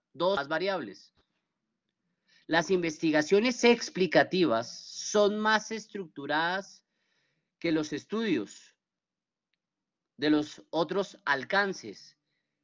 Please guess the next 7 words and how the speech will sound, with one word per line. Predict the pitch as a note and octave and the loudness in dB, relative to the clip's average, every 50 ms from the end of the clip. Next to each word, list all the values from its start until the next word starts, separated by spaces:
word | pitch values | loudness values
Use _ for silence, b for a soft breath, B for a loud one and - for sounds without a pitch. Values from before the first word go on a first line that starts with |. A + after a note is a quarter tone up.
| _ _ _ _ _ _ _ _ _ _ - | _ _ _ _ _ _ _ _ _ _ -8
Y | F#3+ G#3 G#3+ | -6 -2 2
de | G3 F#3+ F#3 F#3 G#3 B3 | 2 4 4 4 6 6
hecho, | C4 C4 - - E3+ D#3+ E3 E3+ - _ _ _ _ _ - | 4 4 2 -2 -4 -4 -4 -4 -8 _ _ _ _ _ -2
en | D#3 D#3+ F3 | 0 2 2
una | F#3 G3+ G#3+ A3+ A#3 A#3+ | 2 0 0 -2 -2 -4
investigación | B3 A#3+ G3+ G3+ E3+ - - E3 D#3+ D3+ D3+ D3 - - F#3+ G#3 G3+ F#3 | -2 -2 -2 -2 -4 -2 -2 -2 0 0 0 -2 -2 -4 -2 -2 0 0
explicativa, | E3+ D3+ D3+ - - - D3+ D3 - - C3+ B2+ B2+ - A3 A#3+ A#3 E3+ B2+ B2+ D3 D3+ - | -2 -4 -4 -8 -12 -8 -8 -8 -8 -6 -10 -10 -8 -8 -6 -6 -4 -4 -4 -4 -4 -8 -14